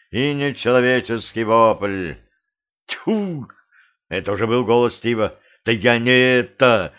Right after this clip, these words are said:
Да на вас напали, дура! На тебе! Получи! На тебе! Думаешь, головой об стенку не больно?»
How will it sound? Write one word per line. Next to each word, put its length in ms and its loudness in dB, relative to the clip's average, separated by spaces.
Да 220 -4
на 220 0
вас 360 2
напали, 460 6
дура! 580 2
На 460 0
тебе! 240 -2
Получи! 540 2
На 380 -2
тебе! 240 -6
Думаешь, 360 2
головой 360 8
об 100 -2
стенку 440 2
не 220 -2
больно?» 480 2